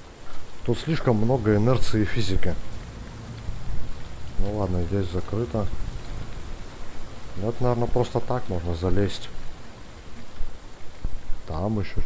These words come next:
чё-то. Ну, нам как бы в машину, а, наверное, дальше сюда просто выходить.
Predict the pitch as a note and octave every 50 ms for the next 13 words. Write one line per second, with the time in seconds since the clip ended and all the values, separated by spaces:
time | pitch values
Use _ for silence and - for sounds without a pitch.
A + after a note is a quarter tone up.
0 | - - G2 F2+ - F2+ E2+ - - - - - - - - - - - - -
1 | - - - - - - - - G2+ G2+ A#2+ D#3 E3+ D#3+ - E3 D3 C3+ D3+ D#3
2 | C3 C#3 D3+ D#3 - - - G#3+ G3 F3 B2+ A2+ A2 A2+ A#2 - G#2+ A#2+ B2 A#2+
3 | A#2 G#2 A2+ G#2+ F3 - - B2 G2+ - - G2 G2 - F2+ - - G#2+ - -
4 | - F2 E2+ F2 - - F#2+ F2+ F2 F2